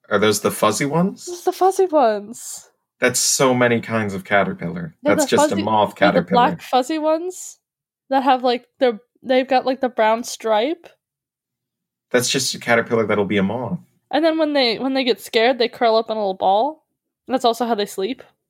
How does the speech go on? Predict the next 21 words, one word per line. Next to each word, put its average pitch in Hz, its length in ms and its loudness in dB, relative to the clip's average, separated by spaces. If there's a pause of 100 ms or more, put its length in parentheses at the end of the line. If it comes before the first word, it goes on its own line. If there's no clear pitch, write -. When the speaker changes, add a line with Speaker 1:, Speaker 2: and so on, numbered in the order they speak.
(280)
Speaker 1:
Now, 139 220 2
is 135 100 0
this 175 160 2
a 180 80 2
particular 151 500 0
kind, 147 400 0
or 135 100 4
is 123 120 0
this 143 240 -2
just - 300 -2
what 120 180 0
you 110 120 -4
call 107 220 4
any 95 280 2
fuzzy 82 320 -4
caterpillar? 85 600 -8 (760)
Speaker 2:
No, 285 560 2
this 269 180 -6
is 285 160 -4
the 233 120 -4
specific 226 960 -4